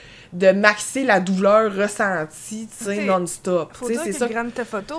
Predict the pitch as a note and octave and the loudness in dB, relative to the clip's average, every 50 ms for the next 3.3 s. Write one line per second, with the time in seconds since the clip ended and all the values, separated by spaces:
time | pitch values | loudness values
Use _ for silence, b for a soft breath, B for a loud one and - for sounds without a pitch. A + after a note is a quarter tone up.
0 | D#4+ B3 - A3+ G3 G3 G3 G3 G#3+ A#3+ B3 A#3 A3 G3 F#3+ - F#3+ F#3 A3 A#3+ | -10 -8 -10 -10 -8 -8 -6 -6 -6 -6 -8 -8 -12 -12 -12 -14 -14 -14 -14 -14
1 | A3+ - - - - - - - - - - - - - F#3+ F#3+ G3+ G3 G3 G3 | -14 -16 -18 -20 -20 -20 -20 -20 -20 -20 -20 -20 -20 -18 -14 -12 -10 -8 -8 -8
2 | G3 G#3 C4 D#4+ E4 E4+ E4 - - G#3 F#3+ - - - - - F#3 - - F#3+ | -10 -10 -8 -8 -8 -8 -8 -10 -12 -14 -16 -16 -18 -20 -20 -20 -16 -14 -12 -10
3 | F3+ F#3 F3 - - | -10 -12 -14 -16 -20